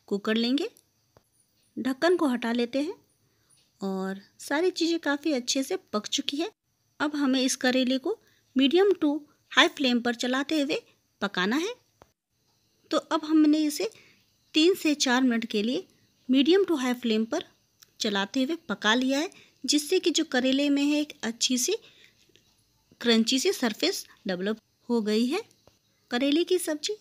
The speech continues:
तैयार है सर्व करने के लिए। तो आप एक बार करेले की सब्जी को इस तरह से ज़रूर ट्राई करें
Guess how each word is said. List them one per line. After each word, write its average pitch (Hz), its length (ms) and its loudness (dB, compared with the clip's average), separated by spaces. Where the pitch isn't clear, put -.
तैयार 185 340 -4
है 320 120 -4
सर्व 190 260 -6
करने 262 280 -2
के 320 160 -2
लिए। 381 240 0
तो 294 80 -2
आप 330 200 0
एक 254 200 0
बार 254 120 -2
करेले 226 400 -2
की 233 120 -4
सब्जी 208 360 -6
को 208 220 -6
इस 220 180 -4
तरह 208 180 -4
से 269 180 0
ज़रूर 208 300 0
ट्राई 202 240 -4
करें 240 260 -4